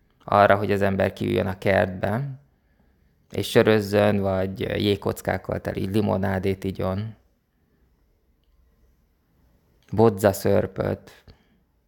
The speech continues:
bort, és nagyon jó végiglátogatni az itteni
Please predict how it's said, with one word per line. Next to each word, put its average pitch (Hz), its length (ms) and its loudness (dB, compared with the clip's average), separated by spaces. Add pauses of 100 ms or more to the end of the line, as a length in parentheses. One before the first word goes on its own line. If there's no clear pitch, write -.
(280)
bort, 104 640 4 (2250)
és 131 180 0
nagyon 107 220 6
jó 117 160 4
végiglátogatni 101 960 0
az 95 140 -6
itteni 98 760 -4